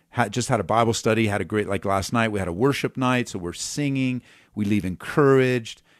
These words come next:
Uh, it was a beautiful, glorious night. Uh, we're gonna be more prone to talk about the things of God walking out of that than we would that movie. And, and it's not whether the building is right or the movie is right.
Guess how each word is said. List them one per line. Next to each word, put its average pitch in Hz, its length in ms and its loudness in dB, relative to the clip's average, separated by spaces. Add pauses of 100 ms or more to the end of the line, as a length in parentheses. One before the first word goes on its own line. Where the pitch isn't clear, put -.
(120)
Uh, 92 200 -6
it 101 80 -8
was 95 120 -4
a 92 60 -4
beautiful, 123 680 0
glorious 110 720 -4
night. 110 520 -2 (360)
Uh, 90 300 -8 (120)
we're 120 300 2
gonna 143 200 2
be 120 160 4
more 113 240 2
prone 127 380 0
to 104 80 0
talk - 260 -2
about 104 220 0
the 98 100 -4
things 110 240 -2
of 87 120 -6
God 110 280 0
walking 98 360 -2
out 90 120 -4
of 78 120 -4
that 101 360 -4 (280)
than 95 120 0
we 95 100 2
would 95 240 2
that 85 180 -4
movie. 98 640 2 (320)
And, 92 500 -4
and 104 160 -4
it's - 160 -8
not 135 320 -2
whether 117 320 2
the 95 100 0
building 123 440 4
is 110 160 0
right 120 260 2
or 107 120 -2
the 95 100 -2
movie 120 320 4
is 92 120 -2
right. 92 300 -4